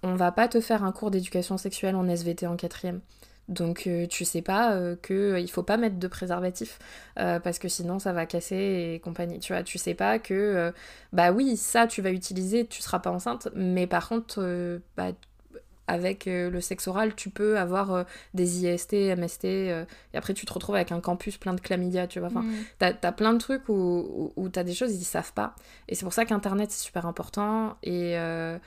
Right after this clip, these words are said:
Speaker 1: c'est malheureusement pas, pas suffisant.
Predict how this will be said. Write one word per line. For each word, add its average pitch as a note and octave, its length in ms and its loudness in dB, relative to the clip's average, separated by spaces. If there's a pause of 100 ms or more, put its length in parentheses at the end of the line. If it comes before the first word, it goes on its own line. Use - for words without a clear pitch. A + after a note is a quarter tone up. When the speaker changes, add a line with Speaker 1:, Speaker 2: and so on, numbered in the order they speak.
(200)
Speaker 1:
c'est - 220 -4
malheureusement F3 600 2
pas, E3 720 -4 (220)
pas D#3+ 120 -8
suffisant. F3 500 -4